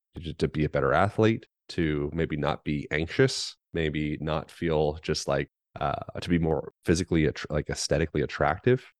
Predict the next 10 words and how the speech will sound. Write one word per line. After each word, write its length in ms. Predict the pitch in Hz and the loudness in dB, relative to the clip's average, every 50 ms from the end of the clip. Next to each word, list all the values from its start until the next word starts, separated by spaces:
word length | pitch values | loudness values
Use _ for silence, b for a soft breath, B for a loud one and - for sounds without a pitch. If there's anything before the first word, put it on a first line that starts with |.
| _ _ _ | _ _ _
to 100 | - - | -8 -6
be 120 | 73 80 78 | -4 -4 -4
more 140 | 76 76 76 | -2 -4 -4
successful. 840 | - - 73 - - - - 80 82 - - - 131 135 135 - _ _ _ - | -4 -8 -10 -10 -6 -2 0 0 0 -2 0 2 2 2 2 0 _ _ _ -6
<laughs> 160 | - - - | 0 6 8
There's 340 | 131 110 117 101 95 98 - | 8 10 10 8 8 6 4
so 260 | - - 123 107 107 | 6 8 8 8 8
many 220 | 113 107 101 95 | 8 6 6 4
different 480 | 87 87 92 - - 95 85 82 78 - - _ _ _ _ _ - | 4 4 2 2 2 2 0 0 0 -6 -14 _ _ _ _ _ -4
angles 680 | - 90 101 113 127 120 95 80 71 78 76 - - - | 0 2 4 6 6 6 6 4 2 0 -2 -6 -10 -14